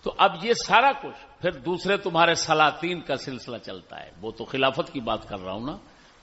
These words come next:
اب جب سلسلہ چلتا ہے سلاطین کا، تو سلاطین میں کتنا کتنا، اللہ اکبر، کون کون سے اعلی حضرت کے دور کے نواب ہیں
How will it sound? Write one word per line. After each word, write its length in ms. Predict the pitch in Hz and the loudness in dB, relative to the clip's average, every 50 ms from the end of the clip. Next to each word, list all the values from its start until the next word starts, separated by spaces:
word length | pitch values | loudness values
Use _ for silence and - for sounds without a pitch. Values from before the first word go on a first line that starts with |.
| _ _ _ _ _ _ _ _ _ _ _ _ - | _ _ _ _ _ _ _ _ _ _ _ _ -12
اب 180 | 135 139 151 | -12 -8 -4
جب 200 | 165 170 165 160 | -2 -2 -2 -2
سلسلہ 420 | - - 139 131 120 - - 151 147 | -4 -4 -4 -4 -2 0 0 0 2
چلتا 440 | 147 143 135 127 117 - 147 139 135 | 2 2 0 0 2 2 2 2 2
ہے 60 | 135 | 2
سلاطین 600 | 131 - 131 120 117 110 - - 131 135 123 - | 0 0 2 2 2 2 2 0 -2 -2 -2 -4
کا، 160 | - - 73 - - - - _ _ _ _ _ _ - _ _ _ _ _ _ - _ _ | -8 -10 -12 -12 -14 -18 -20 _ _ _ _ _ _ -20 _ _ _ _ _ _ -20 _ _
تو 100 | - 147 | -12 -10
سلاطین 640 | - - - - 139 131 131 131 131 131 156 180 196 | -8 -6 -2 0 2 2 2 0 0 -2 -4 -4 -4
میں 200 | 190 185 180 165 | -4 -6 -6 -6
کتنا 360 | - - 147 - 170 160 151 | -6 -6 -8 -6 -6 -6 -6
کتنا، 440 | - - 139 - - 131 123 101 80 - - - - - - - - - - - - - - - - - - - - - - - _ - - - - - _ _ _ _ _ _ - - - - - _ _ _ _ _ _ - - - - - - - | -6 -8 -12 -10 -8 -8 -8 -8 -8 -12 -18 -20 -20 -20 -20 -20 -20 -20 -20 -20 -20 -20 -20 -20 -20 -20 -20 -20 -20 -20 -20 -20 _ -20 -20 -20 -20 -20 _ _ _ _ _ _ -20 -20 -20 -20 -20 _ _ _ _ _ _ -20 -20 -20 -20 -20 -8 -4
اللہ 400 | 110 104 104 120 147 156 156 143 | 0 2 4 6 6 6 4 4
اکبر، 680 | 160 170 170 165 165 175 165 180 208 240 254 240 196 151 - - - - - - - _ _ _ _ _ _ _ _ _ _ _ _ _ _ _ _ _ - _ _ _ _ _ _ _ _ _ _ _ _ _ _ _ _ _ _ _ _ | 4 2 2 2 0 0 4 6 8 8 6 4 2 -6 -10 -14 -18 -20 -20 -20 -20 _ _ _ _ _ _ _ _ _ _ _ _ _ _ _ _ _ -20 _ _ _ _ _ _ _ _ _ _ _ _ _ _ _ _ _ _ _ _
کون 280 | - 175 208 233 240 208 | 6 6 6 6 6 4
کون 240 | 208 226 240 247 220 | 6 6 6 6 4
سے 160 | 170 208 233 233 | 4 6 8 8
اعلی 340 | 226 226 233 240 226 214 | 8 8 8 8 8 8
حضرت 280 | 220 220 233 233 226 - | 6 4 2 -2 0 0
کے 100 | 233 233 | 0 4
دور 260 | 185 214 226 233 226 | 8 8 8 8 8
کے 140 | - 226 233 | 6 2 4
نواب 440 | 226 226 214 220 233 233 226 208 214 | 4 6 8 8 10 10 8 8 8
ہیں 560 | 214 226 233 233 233 220 202 180 156 - | 6 6 6 4 2 0 -2 -6 -8 -12